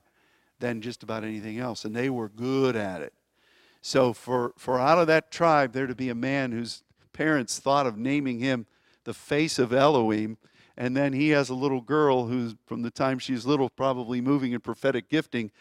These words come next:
that's quite a unique thing. God can do anything. And, and I believe that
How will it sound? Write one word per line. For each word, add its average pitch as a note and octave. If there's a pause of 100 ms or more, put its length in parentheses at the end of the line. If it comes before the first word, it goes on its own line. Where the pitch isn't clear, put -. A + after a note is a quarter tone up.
(380)
that's -
quite G3+
a D#3
unique C#3+
thing. B2
God F#3
can D3+
do C#3+
anything. A2 (640)
And, A#2+
and B2
I D#3
believe C#3+
that A#2